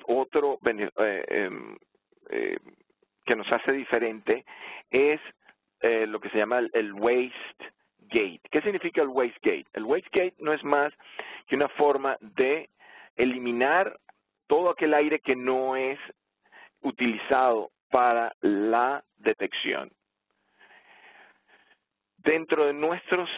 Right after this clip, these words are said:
detectores, nosotros, eh, son solamente necesitamos aproximadamente el cinco por ciento de la muestra de aire que obtenemos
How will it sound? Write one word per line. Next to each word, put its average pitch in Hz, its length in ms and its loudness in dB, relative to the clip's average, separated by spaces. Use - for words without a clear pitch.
detectores, 135 800 0
nosotros, 143 400 -4
eh, 110 380 0
son 160 180 0
solamente 175 520 2
necesitamos 127 760 -2
aproximadamente 113 680 -2
el 107 120 0
cinco 175 340 -2
por 143 200 -2
ciento 139 540 -2
de - 260 2
la 127 140 4
muestra 123 680 0
de 120 120 4
aire 131 440 2
que 113 260 -2
obtenemos 120 720 -2